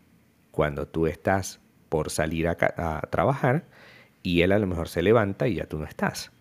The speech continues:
Él pasa todo el día sin ti o llega en la madrugada, también puede pasar, ¿no? Que llega a las seis de la mañana, trabaja de seis a seis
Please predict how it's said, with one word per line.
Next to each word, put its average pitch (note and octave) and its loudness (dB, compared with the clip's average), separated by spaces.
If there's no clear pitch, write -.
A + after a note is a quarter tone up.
Él E2 -4
pasa E2 -4
todo E2 0
el E2+ -4
día G#2 6
sin C#3+ 0
ti E3 2
o F2+ 8
llega F2 2
en F2+ -6
la D2 -6
madrugada, D#2+ 0
también D2+ -8
puede F2 0
pasar, D#2 -6
¿no? D3 -4
Que - -8
llega D#2 -2
a - 0
las - -6
seis F2 2
de E2 -2
la D#2 -6
mañana, A#2 -2
trabaja D#2 -4
de D2+ -6
seis D#2 -6
a E2+ -8
seis - 0